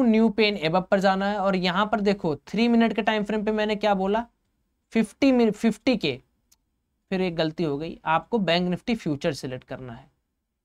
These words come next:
ये रहा फ्यूचर, ठीक है। फ्यूचर पे आपको सारा काम करना है, ना कि नॉर्मल चार्ट पे। फ्यूचर में आइए,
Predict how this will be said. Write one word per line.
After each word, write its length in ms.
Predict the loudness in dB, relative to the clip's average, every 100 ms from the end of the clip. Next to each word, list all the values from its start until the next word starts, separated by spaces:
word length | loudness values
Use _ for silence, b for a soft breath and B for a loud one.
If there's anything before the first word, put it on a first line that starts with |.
| _ _ _ _ _ _ _ _ _ _ _ _ _ _ _ _ _ _ _ _ _ _ _ _ _ -10
ये 180 | -4 -2
रहा 180 | -2
फ्यूचर, 540 | -4 -6 -8 -8 -12 -16 _ _ _ _ _ _ _ _ _ _ _ _ _ _ _ _ _ _
ठीक 180 | -12 -8
है। 120 | -10 -12 _ _ _ _ _
फ्यूचर 380 | -2 0 2 2
पे 140 | 2 2
आपको 260 | 2 -2
सारा 260 | 0 2 2
काम 220 | 0 -2
करना 280 | -2 -4 -2
है, 60 | 0
ना 160 | 0
कि 120 | 0
नॉर्मल 400 | 0 2 2 0 -6
चार्ट 220 | -8 -12
पे। 200 | _ -20 _ _ _ _ _
फ्यूचर 320 | 0 2 2
में 100 | 2 2
आइए, 360 | 2 2 -2